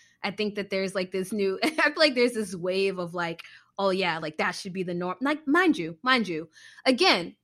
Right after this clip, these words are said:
according to what Amy Jo was saying, we don't know what's actually behind this smoke and mirrors and sweatpants and all that. No one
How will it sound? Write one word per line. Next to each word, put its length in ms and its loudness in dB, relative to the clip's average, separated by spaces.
according 280 2
to 40 -2
what 160 2
Amy 220 2
Jo 180 2
was 180 0
saying, 220 -6
we 100 -2
don't 160 0
know 120 0
what's 300 2
actually 540 2
behind 480 -2
this 180 -4
smoke 340 -4
and 120 -6
mirrors 380 -4
and 80 -10
sweatpants 560 -6
and 100 -10
all 160 -2
that. 140 -2
No 120 -2
one 140 0